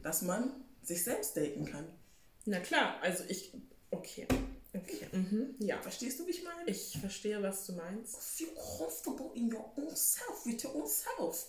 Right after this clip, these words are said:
Speaker 2: Na klar, also ich bin jetzt auch sehr comfortable, was das angeht, nur könnte ich mich persönlich selbst einfach nicht daten.
Speaker 1: Ach, ich könnte mich selbst daten. Let's, let me just say it like that.
Speaker 2: Beziehungsweise eine Person, die so ist wie ich.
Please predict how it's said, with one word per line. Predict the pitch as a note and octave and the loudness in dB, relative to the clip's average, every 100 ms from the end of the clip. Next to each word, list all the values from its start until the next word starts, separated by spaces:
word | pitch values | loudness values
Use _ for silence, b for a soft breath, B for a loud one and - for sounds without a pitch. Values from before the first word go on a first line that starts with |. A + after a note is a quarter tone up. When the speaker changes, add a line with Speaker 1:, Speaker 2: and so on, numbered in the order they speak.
| - | 0
Speaker 2:
Na | G3+ | 2
klar, | G#3 D#4 A#3 - | 2 0 0 0
also | - F3 F3+ | 0 0 0
ich | F#3 - - - | -4 -6 -8 -4
bin | A3+ | -2
jetzt | A#3 A#3 | -2 -4
auch | - A#3 | -8 -8
sehr | - F3+ F3 E3+ F#3 G3+ - - - - | -4 -2 -2 -2 -6 -8 -12 -20 -20 -16
comfortable, | - G3+ - G#3+ G3 F#3 | -6 -4 -2 -2 -2 -2
was | G3 | -2
das | G3+ G3+ | -4 -2
angeht, | G3+ G#3+ A#3 B3 - G3+ | -2 0 0 -2 -4 2
nur | G3 G3 F#3+ F#3+ | 4 4 0 -4
könnte | - F#3 G3+ | -4 -4 -4
ich | F#3+ - | -6 -6
mich | G3+ | -8
persönlich | - G3+ G3 G3 - | -4 -2 2 0 0
selbst | F#3+ F3+ | -6 -8
einfach | F#3 F#3 G3 | -8 -8 -8
nicht | F#3+ - | -10 -6
daten. | D#3+ D#3 - - - - - | -4 -4 -6 -10 -18 -14 -10
Speaker 1:
Ach, | F3+ - | -8 -6
ich | F#3+ - | -6 0
könnte | A#3+ A#3 | 0 2
mich | A#3 | 2
selbst | - - - | 2 -2 -2
daten. | D#3 C#3+ D3+ - | -2 -2 -8 -8
Let's, | D#3+ E3 - - D#3+ | -4 0 2 0 2
let | E3+ | 0
me | E3+ | 2
just | G#3+ - | 0 0
say | G#3+ | 0
it | D3+ | -2
like | C#3 - | -4 -4
that. | D3+ - - - | -6 -8 -12 -6
Speaker 2:
Beziehungsweise | F#3 - F#3 F#3+ F#3 | -2 0 2 0 0
eine | - | -2
Person, | F3+ F#3 - F3 E3+ F3 - - | -4 -6 -4 -4 -6 -8 -16 -10
die | E3 | -6
so | - | -6
ist | - - | -4 -4
wie | - | -6
ich. | - - | -10 -12